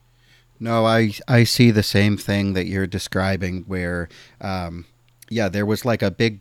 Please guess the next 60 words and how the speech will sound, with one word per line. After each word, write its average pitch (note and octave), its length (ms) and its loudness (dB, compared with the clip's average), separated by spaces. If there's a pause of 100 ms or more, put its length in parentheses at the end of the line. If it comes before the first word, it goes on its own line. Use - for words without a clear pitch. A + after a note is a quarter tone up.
c-, B2+ 120 -12
sort A2+ 240 -4
of F#2+ 80 -6
a F#2 40 -2
bump A2+ 380 -2
that A2 140 -2
happened A#2 420 -2
at G#2+ 100 -6
some A#2 200 -4
point, A#2 260 -4
and G#2+ 100 -4
then G#2+ 240 -2 (360)
when G#2 160 -2
the G2+ 60 -2
pandemic A#2+ 500 -2
happened, F#2 420 -4
prices G#2 380 -2
of F2+ 80 -6
a - 20 -6
lot F2+ 220 -4
of F2 60 -6
this F2+ 160 -8
stuff - 360 -8
went F#2 240 -6
absolutely G#2 600 -4
insane. E2 500 -10 (380)
And, F2 440 -8
uh, E2+ 260 -6 (500)
you A2 80 -8
know, F#2 100 -2
I G2 80 -2
don't G#2 140 -2
really F#2 200 -2
know F#2 140 -4
what F2+ 220 -4
the F2 100 -10
future G2+ 360 -6
holds G2 380 -4
for F2 380 -6 (300)
the G2 100 -4
prices G#2 400 -4
of F2+ 80 -10
this F2 100 -8
stuff, - 220 -10
but B2+ 100 -4
it C3+ 80 -8
sounds D3 220 -2
like C3+ 140 -6
you've A#2+ 100 -4
got A#2+ 180 0
some G#2 160 -2
really G#2 200 0
great G2 260 -2
pieces - 320 -10
of F2+ 60 -8
history F#2+ 340 -6
there. E2 160 -8
That's F2 240 -8
really F#2 160 -4
cool. F#2+ 300 -8